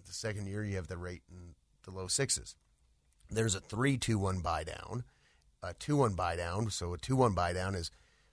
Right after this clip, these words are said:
basically if the rates are in the low sixes, the first year you have a rate in the low fours, then the low fives, then the,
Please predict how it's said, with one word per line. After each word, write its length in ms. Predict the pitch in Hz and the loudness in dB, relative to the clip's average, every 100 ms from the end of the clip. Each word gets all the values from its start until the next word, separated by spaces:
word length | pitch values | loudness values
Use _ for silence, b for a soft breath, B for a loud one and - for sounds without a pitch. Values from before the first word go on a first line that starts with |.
| _ | _
basically 540 | 101 98 104 98 98 | 0 0 0 -4 -4
if 200 | 101 90 | -4 -6
the 100 | - 90 | -4 -2
rates 220 | 98 92 | 0 2
are 40 | |
in 60 | 101 | 2
the 80 | 95 | 0
low 120 | 95 | 2
sixes, 440 | - 104 - 143 120 | 4 4 4 2 2
the 80 | |
first 440 | 95 - 95 - - | -2 -2 0 -2 -4
year 200 | 95 113 | -2 2
you 120 | 101 | 2
have 80 | 90 | 2
a 60 | 85 | 0
rate 200 | 87 95 | -2 -2
in 60 | |
the 80 | 92 | -2
low 160 | 92 90 | -2 -4
fours, 560 | - 117 139 156 131 | 0 2 4 4 0
then 180 | - 87 | -4 -4
the 80 | 87 | -4
low 200 | 85 82 | -4 -6
fives, 680 | - 117 131 143 151 117 - | 0 8 10 12 10 6 0
then 160 | 90 85 | -6 -6
the, 160 | 85 | -8